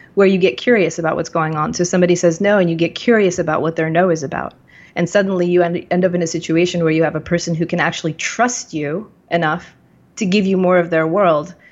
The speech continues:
so that you understand what's behind the no and you can find a way to get either a yes or you can get something else.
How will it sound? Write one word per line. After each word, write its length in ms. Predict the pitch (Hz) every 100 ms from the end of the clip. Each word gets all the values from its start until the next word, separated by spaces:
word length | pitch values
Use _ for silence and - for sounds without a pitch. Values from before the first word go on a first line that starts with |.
| _
so 140 | -
that 160 | 180 170
you 120 | 196
understand 680 | 202 190 185 - 180 170 175
what's 180 | 170 -
behind 360 | 175 160 160
the 60 | 160
no 240 | 175 170
and 140 | - 170
you 80 | 165
can 120 | 170
find 300 | - 170 165
a 60 |
way 140 | 160 156
to 80 | 156
get 220 | 147 -
either 280 | 160 156 147
a 80 | 139
yes 500 | 151 185 240 - -
or 40 |
you 120 | 160
can 100 | 160
get 160 | 151 175
something 240 | 165 156
else. 440 | 147 135 175 -